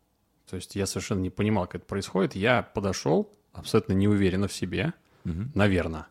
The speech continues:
Speaker 1: и получил отказ.
Speaker 2: Мгм.
Speaker 1: И этот отказ меня, вот я прям как щас помню, меня настолько сильно разозлил, и эта злость,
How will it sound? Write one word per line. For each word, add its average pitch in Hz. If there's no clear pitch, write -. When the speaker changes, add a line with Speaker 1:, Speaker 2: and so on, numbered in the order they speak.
Speaker 1:
и 143
получил 127
отказ. -
Speaker 2:
Мгм. 73
Speaker 1:
И 98
этот 104
отказ -
меня, 104
вот 98
я 104
прям 90
как 92
щас -
помню, 90
меня 110
настолько 101
сильно 92
разозлил, 92
и 107
эта 104
злость, 95